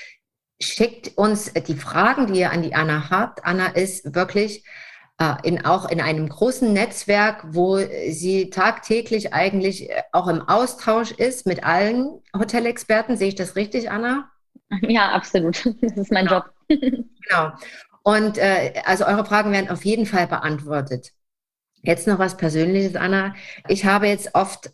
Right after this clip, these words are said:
Speaker 1: auch mit Menschen gesprochen, die ich normalerweise als sehr starke Persönlichkeiten, äh, abgespeichert habe.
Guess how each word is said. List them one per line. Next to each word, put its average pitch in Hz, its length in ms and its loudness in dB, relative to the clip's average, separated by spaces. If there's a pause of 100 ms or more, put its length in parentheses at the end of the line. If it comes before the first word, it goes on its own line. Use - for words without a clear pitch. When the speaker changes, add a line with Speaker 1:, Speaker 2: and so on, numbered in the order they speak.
Speaker 1:
auch 180 300 2
mit 180 220 0
Menschen 208 280 0
gesprochen, 185 520 -2
die 180 200 -2
ich 214 100 0
normalerweise 185 680 2
als - 180 -2
sehr 165 140 2
starke 220 360 2
Persönlichkeiten, 147 1000 -2 (540)
äh, 139 80 -2
abgespeichert 156 920 2
habe. 208 600 2